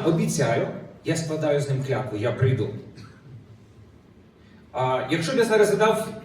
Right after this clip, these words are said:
Міші питання, після того, як я дав відповідь, чи спав він спокійно і переживав, хто має проповідувати? Він був спокійний, бо він знав, що я дав слово.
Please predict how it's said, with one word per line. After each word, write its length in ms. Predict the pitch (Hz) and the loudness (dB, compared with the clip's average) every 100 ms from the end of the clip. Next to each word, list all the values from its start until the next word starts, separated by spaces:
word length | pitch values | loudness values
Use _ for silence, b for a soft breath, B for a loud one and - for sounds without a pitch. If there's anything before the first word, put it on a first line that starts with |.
| - - | -16 -4
Міші 280 | 202 202 165 | -2 0 0
питання, 480 | 180 196 160 139 127 | -2 -2 -2 -4 -4
після 240 | 202 - | -2 0
того, 260 | 202 247 196 | 0 0 2
як 280 | 175 175 175 | 2 0 0
я 400 | 202 240 - 127 | 0 -2 -6 -2
дав 340 | 190 277 - 139 131 | 2 2 -2 -8 -2
відповідь, 460 | 202 202 - - - - - - | -2 0 0 0 -6 -10 -16 -18
чи 160 | - 175 | -6 -4
спав 320 | - 226 233 | 0 0 2
він 100 | 196 | 2
спокійно 420 | 170 185 175 240 208 | 2 0 0 2 2
і 40 | |
переживав, 480 | 170 165 - - - | 4 6 6 6 4
хто 140 | - | 4
має 180 | 160 170 | 2 2
проповідувати? 720 | - - - - - - - - - - - | 0 2 4 4 2 -2 -8 -12 -18 -20 -4
Він 140 | 127 127 | 0 4
був 140 | 139 | 4
спокійний, 440 | - 170 190 196 | 4 2 2 0
бо 100 | 101 | 0
він 120 | 107 123 | 0 0
знав, 240 | 131 135 | 0 0
що 120 | 156 | 0
я 180 | 123 113 | 4 4
дав 240 | 117 117 | 6 2
слово. 560 | - - 208 95 - - | 2 6 6 6 -2 -8